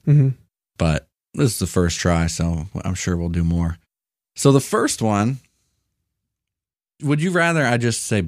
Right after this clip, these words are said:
Speaker 2: should I just say blank instead of, like, a name or a place or something? Or should I use, like, a, the first letter so that things get easier to follow? I guess I'll just say blank.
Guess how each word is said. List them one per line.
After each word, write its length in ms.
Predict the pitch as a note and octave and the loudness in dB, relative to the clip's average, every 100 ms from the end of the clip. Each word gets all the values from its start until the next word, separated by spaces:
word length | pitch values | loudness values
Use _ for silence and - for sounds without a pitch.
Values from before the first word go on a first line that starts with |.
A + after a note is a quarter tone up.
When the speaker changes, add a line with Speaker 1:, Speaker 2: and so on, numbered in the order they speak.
| - | -6
Speaker 2:
should 200 | A2 A#2 | -4 0
I 60 | G#2+ | 2
just 180 | A#2+ B2+ | 2 2
say 120 | B2 | 2
blank 640 | E2+ F2+ F#2+ G2+ A2 - - - | 2 2 2 2 0 -6 -20 -10
instead 320 | G#2 - G2+ | -8 0 2
of, 120 | F#2+ F#2 | 2 2
like, 160 | F2 | 0
a 60 | F2+ | 0
name 460 | F2+ F2+ F2+ F#2+ | 2 2 2 2
or 80 | F2+ | 0
a 60 | E2+ | -2
place 360 | - F2+ F#2 G#2 | -2 0 0 -2
or 40 | |
something? 520 | G#2 G#2 A2 A2+ G#2+ _ _ _ _ _ _ | -2 -2 0 0 0 _ _ _ _ _ _
Or 220 | G2+ F2 | -4 -2
should 220 | - F#2 | -2 -2
I 120 | E2+ E2+ | 0 0
use, 420 | E2+ E2+ E2+ D#2+ | 0 -2 -2 -4
like, 160 | D#2 D2+ | -6 -8
a, 60 | - _ - | -14 _ -14
the 140 | D2+ | -12
first 420 | D#2+ - D#2+ E2 - | -10 -4 -4 -4 -4
letter 460 | E2+ F2+ F2 F#2+ _ _ | 0 2 0 -2 _ _
so 80 | E2+ | -2
that 140 | D#2 | -2
things 220 | E2+ E2 E2 | -2 -2 0
get 160 | D2+ | 0
easier 300 | E2 E2+ E2 | 0 0 -2
to 60 | E2 | -2
follow? 540 | - F2+ F2+ F#2 F#2+ _ _ _ _ _ - | 0 2 2 0 -4 _ _ _ _ _ -4
I 40 | |
guess 100 | D#3+ | -2
I'll 80 | F#3+ | 0
just 180 | B2+ - | 0 0
say 100 | G2 | -2
blank. 460 | D#2+ C2+ A#1+ - | -2 -8 -10 -16